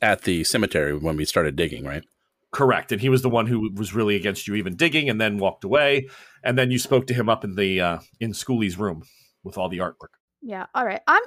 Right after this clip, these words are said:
Speaker 3: I'm gonna take this, uh, I mean, obviously we cannot open it here. Um,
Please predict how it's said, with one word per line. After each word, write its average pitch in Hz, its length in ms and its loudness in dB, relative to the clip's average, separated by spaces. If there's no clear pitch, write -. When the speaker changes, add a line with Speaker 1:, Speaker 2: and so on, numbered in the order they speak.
Speaker 3:
I'm 381 120 6
gonna 494 300 0
take 359 320 -4
this, 294 240 -6
uh, 254 140 -2
I 240 80 2
mean, 214 120 -6
obviously 202 400 0
we 165 80 -8
cannot 160 300 -6
open 147 240 -8
it - 100 -12
here. - 220 -16
Um, 208 340 2